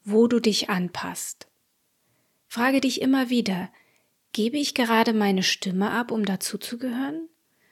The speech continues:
Oder bleibe ich in meiner Wahrheit?“ Du darfst dich selbst an erste Stelle setzen. Verbinde dich mit deinem inneren Kind. Stelle dir vor, wie es dich anschaut.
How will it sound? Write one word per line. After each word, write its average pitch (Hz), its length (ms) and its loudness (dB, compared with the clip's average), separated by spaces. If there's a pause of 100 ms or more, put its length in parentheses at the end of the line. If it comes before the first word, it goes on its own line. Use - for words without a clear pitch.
(240)
Oder 294 180 -2
bleibe 277 280 4
ich 262 80 2
in 269 120 2
meiner 233 300 4
Wahrheit?“ 180 580 -2 (920)
Du 247 120 -2
darfst 277 400 0
dich 220 200 2
selbst 269 480 0
an 196 120 -2
erste 262 500 -2
Stelle 190 360 2
setzen. 180 600 -8 (2250)
Verbinde 320 580 -2
dich 294 300 -4
mit 220 260 -2
deinem 254 440 4
inneren 214 400 2
Kind. 185 500 -6 (880)
Stelle 285 440 2
dir 214 200 4
vor, 240 440 0
wie 233 120 2
es 220 160 0
dich - 320 -4
anschaut. - 760 -4